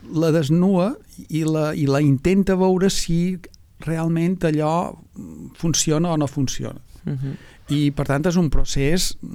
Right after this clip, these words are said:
Speaker 1: que t'exigeix.
Speaker 2: Mm.
Speaker 1: Si ho vols fer bé, altra cosa és que dius, "Bé, ja està escrit i punto, ja està", no?
Speaker 2: Mhm. Però es tracta de, d'estar satisfet, no?
Speaker 1: Sí,
Speaker 2: Amb allò que,
Speaker 1: sí.
Speaker 2: que un fa. Esperen que la puguis publicar prest, idò.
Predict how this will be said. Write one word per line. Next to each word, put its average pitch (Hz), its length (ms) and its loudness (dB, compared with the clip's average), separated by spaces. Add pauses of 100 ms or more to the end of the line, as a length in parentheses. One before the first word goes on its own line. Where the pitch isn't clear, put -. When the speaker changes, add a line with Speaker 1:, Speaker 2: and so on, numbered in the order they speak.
(160)
Speaker 1:
que 147 100 -2
t'exigeix. 131 840 0 (260)
Speaker 2:
Mm. 127 180 -6 (720)
Speaker 1:
Si - 160 2
ho 143 60 2
vols 120 260 0
fer 190 120 2
bé, 120 180 0
altra 127 280 -6
cosa 127 380 -6
és 139 180 -4
que 139 120 -4
dius, 131 200 -2
"Bé, 147 220 -6
ja 135 100 -2
està 131 200 -6
escrit 123 380 -8
i 123 60 -4
punto, 123 320 -4
ja 123 140 -6
està", 117 280 -12 (240)
no? 123 100 -6
Speaker 2:
Mhm. 123 280 -2 (340)
Però 139 80 -6
es 131 80 -6
tracta 135 320 -4 (140)
de, 139 200 2
d'estar 131 480 0
satisfet, 131 480 0
no? 123 280 0
Speaker 1:
Sí, - 140 -2
Speaker 2:
Amb 135 100 4
allò 135 180 2
que, 131 140 0 (180)
Speaker 1:
sí. 131 100 -4 (400)
Speaker 2:
que 170 160 0
un 156 200 -2
fa. 147 160 -4
Esperen 160 260 0
que 165 80 0
la 233 80 2
puguis 220 300 0
publicar 165 440 2
prest, 160 380 0
idò. 170 380 2